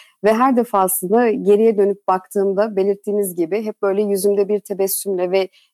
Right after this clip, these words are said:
güzel bir işin ortaya çıktığını da bildiğim için o bahsettiğim geri dönüşler, bildirimler vardı ya.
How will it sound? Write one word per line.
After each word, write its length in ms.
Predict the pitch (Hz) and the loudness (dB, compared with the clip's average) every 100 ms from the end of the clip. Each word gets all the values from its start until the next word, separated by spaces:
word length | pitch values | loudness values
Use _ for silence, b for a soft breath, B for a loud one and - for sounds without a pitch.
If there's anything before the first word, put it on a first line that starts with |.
| _ | _
güzel 500 | 170 175 214 254 240 | -4 0 2 2 0
bir 420 | - 175 180 196 | -4 -6 -4 -4
işin 520 | - 185 - 202 202 - | -6 -8 -6 -2 -4 -4
ortaya 420 | 175 190 - 208 | -2 -2 0 -2
çıktığını 540 | 202 - - 196 196 196 | -2 -8 -8 -4 -2 0
da 140 | 196 | 0
bildiğim 380 | 185 185 202 254 | -2 -2 0 0
için 340 | 208 - 165 b b b | -2 -6 -8 b b b
o 360 | - 175 170 165 - _ - | 0 0 0 -6 -12 _ -4
bahsettiğim 800 | 185 185 - 185 - 196 185 165 | -2 0 0 -2 0 0 0 2
geri 240 | 185 185 | 0 2
dönüşler, 540 | 180 180 - 185 180 175 | -2 -2 -4 -4 -2 -2
bildirimler 540 | 180 175 180 180 180 | -2 -2 -2 -2 -2
vardı 360 | 180 180 202 214 | -4 -4 -4 -4
ya. 180 | 139 | -6